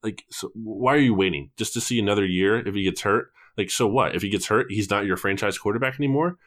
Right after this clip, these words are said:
I mean, what are you gonna do? Like, <laughs> wh-, you know, what, what's your replacement plan here? I don't think they really have one with their timeline. That's pre-, like, I don't think they give up on Carson Wentz just because if he gets hurt again this year. I just don't,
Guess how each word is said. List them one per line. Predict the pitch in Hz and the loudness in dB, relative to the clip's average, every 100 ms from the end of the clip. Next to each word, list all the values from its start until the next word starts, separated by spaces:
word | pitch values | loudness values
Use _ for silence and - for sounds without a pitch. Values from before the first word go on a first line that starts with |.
| _ 117 | _ -2
I | |
mean, | 117 | 2
what | 135 | 4
are | |
you | 127 | 4
gonna | 117 | 4
do? | 160 117 69 - | 4 4 0 -4
Like, | 98 | -4
<laughs> | 104 | -2
wh-, | 120 143 | 0 2
you | 123 | 4
know, | 113 | 4
what, | 110 127 131 104 | 4 2 0 0
what's | 123 127 | 0 2
your | 127 110 | 2 2
replacement | 104 123 143 87 73 | 2 0 0 -2 -2
plan | 87 80 | -2 -2
here? | 78 73 71 _ | -2 -4 -6 _
I | 98 | -2
don't | 101 - | -2 -2
think | 95 - | -6 -6
they | 85 92 | -2 0
really | 92 95 87 | 2 2 2
have | 95 110 90 90 | 2 2 2 -2
one | 80 85 80 85 101 - - - - | -4 0 0 0 -4 -8 -20 -20 -16
with | 98 95 - | -6 -6 -4
their | 90 | -6
timeline. | 87 95 92 87 87 90 90 | -2 -2 -2 -2 -2 -2 -4
That's | 87 | -6
pre-, | - 92 | -10 -6
like, | 107 | -2
I | 113 | 0
don't | 135 | -2
think | 135 127 | -2 -4
they | 127 95 | -2 -2
give | 98 98 | 0 0
up | 95 | 0
on | 85 | -4
Carson | 82 85 - 80 | -4 -4 -4 -8
Wentz | 78 73 - | -8 -10 -12
just | 85 - | -14 -14
because | - 90 - - | -10 -8 -6 -10
if | 87 | -14
he | 82 | -12
gets | 87 - | -10 -6
hurt | 82 87 | -6 -6
again | 82 78 78 | -8 -6 -4
this | 80 - | -6 -4
year. | 85 69 - | -4 -4 -4
I | |
just | 92 - | -8 -6
don't, | 92 92 | -2 -2